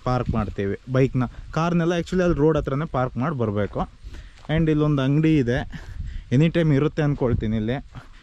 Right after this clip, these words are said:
ಯಾಕಂದರೆ ಅವ್ರ ಮನೆ ಬಂದುಬಿಟ್ಟು ಹಿಂದ್ಗಡೆನೇ ಇರೋದು. So ನಿಮಗೆ ಸಣ್ಣ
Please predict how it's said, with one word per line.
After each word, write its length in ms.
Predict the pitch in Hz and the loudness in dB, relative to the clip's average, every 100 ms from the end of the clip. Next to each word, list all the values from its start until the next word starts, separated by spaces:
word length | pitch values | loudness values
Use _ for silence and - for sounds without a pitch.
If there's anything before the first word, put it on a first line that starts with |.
| - | -14
ಯಾಕಂದರೆ 300 | - 131 139 | -2 0 2
ಅವ್ರ 120 | 123 117 | 2 2
ಮನೆ 160 | 117 135 127 | 2 2 0
ಬಂದುಬಿಟ್ಟು 380 | 120 117 160 147 117 | 0 0 0 0 2
ಹಿಂದ್ಗಡೆನೇ 440 | 120 123 123 120 110 | 4 4 2 2 2
ಇರೋದು. 280 | 98 98 147 - - - - - | -2 -2 -4 -6 -14 -16 -14 -6
So 120 | 196 185 | 0 2
ನಿಮಗೆ 240 | 175 165 165 | 4 2 0
ಸಣ್ಣ 180 | 160 | 2